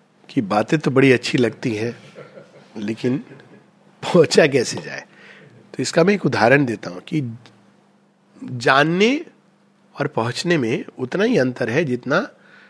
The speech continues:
सूर्य को देखने में या क्षितिज देखने में और क्षितिज तक पहुंचने में। देखने के लिए, अंडरस्टैंडिंग के लिए आपको केवल आंखें और माइंड खोलना पड़ता है, आपको कुछ चलना नहीं पड़ता है।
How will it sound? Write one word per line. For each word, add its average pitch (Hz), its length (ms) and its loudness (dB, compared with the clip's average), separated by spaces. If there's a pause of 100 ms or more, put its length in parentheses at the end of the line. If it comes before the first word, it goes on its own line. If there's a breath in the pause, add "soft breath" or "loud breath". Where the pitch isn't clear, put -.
(280 soft breath)
सूर्य 170 400 0
को 196 160 2
देखने 135 420 0
में 131 220 0 (1400)
या 127 160 4
क्षितिज 185 440 2
देखने 127 380 0
में 127 160 -2
और 175 120 0
क्षितिज 160 400 -4
तक - 180 2
पहुंचने 95 400 -4
में। - 200 -16 (840 loud breath)
देखने 156 460 2
के 233 120 0
लिए, 120 260 -2
अंडरस्टैंडिंग 151 880 0
के 131 80 -2
लिए 127 240 -2
आपको 131 340 -4
केवल 175 380 0
आंखें - 340 -2
और - 100 -2
माइंड 147 320 2
खोलना 110 300 -2
पड़ता - 280 -12
है, - 60 -10
आपको - 200 -16
कुछ - 180 -2
चलना 147 240 6
नहीं 165 120 2
पड़ता 123 300 -4
है। - 200 -18